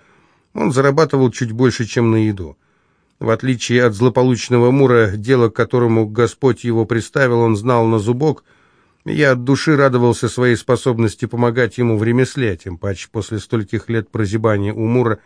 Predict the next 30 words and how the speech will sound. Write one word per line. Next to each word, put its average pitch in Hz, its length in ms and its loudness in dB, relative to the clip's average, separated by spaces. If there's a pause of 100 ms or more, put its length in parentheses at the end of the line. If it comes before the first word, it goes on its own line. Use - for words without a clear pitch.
(440)
где 113 260 -4
была 110 280 0
не 107 120 2
работа, 110 460 0
а 101 80 0
тягомотина. 107 760 -2 (560)
То 202 160 -2
натаскай 120 540 0
ему 110 200 2
воды, 107 540 -2 (360)
то 110 140 -2
месиво 131 480 2
задай 123 400 0
его 117 220 2
болезненным 113 640 0
чахлым 113 480 -2
свиньям, 107 560 -4 (460)
да 117 120 -2
ещё 120 360 -2
попеременно 117 760 0
то 117 160 -2
жарься, 117 440 -2
то 117 160 -2
мёрзни 113 380 0
на 107 140 0
кукурузном 110 640 0
поле 113 340 0
и - 20 -2
хлопковом 113 600 -2
наделе. 107 420 -2